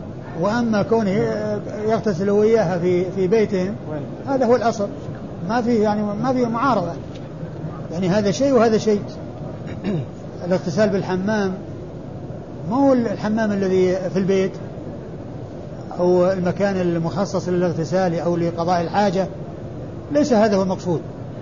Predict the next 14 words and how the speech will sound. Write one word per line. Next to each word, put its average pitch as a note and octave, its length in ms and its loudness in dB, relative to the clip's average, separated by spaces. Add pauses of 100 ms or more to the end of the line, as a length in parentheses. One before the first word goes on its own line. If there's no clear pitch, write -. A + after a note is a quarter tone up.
المقصود G3 340 0
بالحمام G#3+ 640 0 (600)
الذي F#3 320 4
جاء F3+ 520 2 (800)
في - 40 -10
الحديث E3+ 340 0
السابق A3 480 2
في F#3+ 80 -2
درس F3+ 280 -2
أمس C4 300 0 (920)
هي F#3 500 4 (580)
بيوت G3+ 360 6 (920)
تعد F#3 420 2
وتهيأ A3+ 720 4